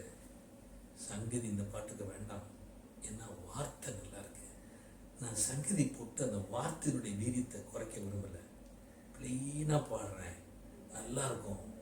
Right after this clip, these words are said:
உங்களுக்கு தெரியாதுங்க, நீங்க லெஜெண்ட் பண்ணுங்கன்னு." அந்த பாட்டை கேட்டீங்கன்னா ரொம்ப நல்லா இருக்கும். சங்கதியே இல்லாம பிளெயினா பாடியிருப்பாரு.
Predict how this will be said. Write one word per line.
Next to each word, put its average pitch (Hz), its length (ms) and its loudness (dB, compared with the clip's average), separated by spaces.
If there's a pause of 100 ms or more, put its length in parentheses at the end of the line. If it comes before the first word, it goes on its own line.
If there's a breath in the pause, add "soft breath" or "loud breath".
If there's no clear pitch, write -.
(340)
உங்களுக்கு 104 340 2
தெரியாதுங்க, 107 460 4
நீங்க 98 320 4
லெஜெண்ட் 101 400 0
பண்ணுங்கன்னு." 98 420 2 (380 soft breath)
அந்த 131 140 10
பாட்டை 143 300 12
கேட்டீங்கன்னா 139 300 4
ரொம்ப 123 280 6
நல்லா 120 220 4
இருக்கும். 101 340 4
சங்கதியே 143 480 10
இல்லாம 123 380 8 (540 loud breath)
பிளெயினா 156 680 8
பாடியிருப்பாரு. - 480 0